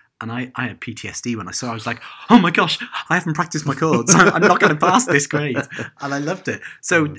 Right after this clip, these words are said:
Speaker 1: so your, your, your mum then, so she, she would go into primary schools and taught various instruments?
Speaker 2: Um, d-, well, yeah, but just, it was just the, the, the process of making sound, really, and
Speaker 1: Right,
Speaker 2: making,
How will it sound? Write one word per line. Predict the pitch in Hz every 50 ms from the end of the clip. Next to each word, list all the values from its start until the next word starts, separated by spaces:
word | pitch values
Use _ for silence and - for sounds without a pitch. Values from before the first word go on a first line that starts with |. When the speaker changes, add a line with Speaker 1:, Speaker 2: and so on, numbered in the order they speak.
| - -
Speaker 1:
so | 131 - 170
your, | 170 160 147 139 - - 220 165 - - - -
your, | - 139 185 180 151 147 139 110 - - _ -
your | 156 151 156 151
mum | 139 131 127 123 113
then, | 95 85 78 82 101 110 - - - - - - -
so | - - 123
she, | 117 113 - 151 147 139 131 127 123 123 - _ - - _
she | - - 143
would | 127
go | 127 127
into | 123 120
primary | 117 - 127 120 120 117
schools | 117 - 120 117 110
and | 117 120 117 _ _ - 123 113
taught | - - 120 117 - 104
various | 113 123 120 117 110 104 95 - -
instruments? | 92 82 - - - 76 69 _ - - - - - _ _ -
Speaker 2:
Um, | 151 165 175 180 175 165 170 -
d-, | - - _ -
well, | 160 202 254 262 254 226 - -
yeah, | - 190 196 214 214 208 208
but | 165 185 185
just, | - 190 - -
it | 196 185
was | 180 -
just | - - 202 - - _ _ -
the, | 143 - - 123
the, | 110 123 120 110 110 _ _ _ _ _ _ _ _ _ -
the | -
process | - - - 127 120 113 110 - 120 107 104 - -
of | 107 101 -
making | 107 107 101 92 - - 101 98
sound, | 92 - - 110 117 139 156 165 147 -
really, | 104 90 87 87 104 123 123 _ -
and | 104 101 98
Speaker 1:
Right, | 95 92 90 90 107 107
Speaker 2:
making, | 101 101 101 - 101 101 101 98 98 101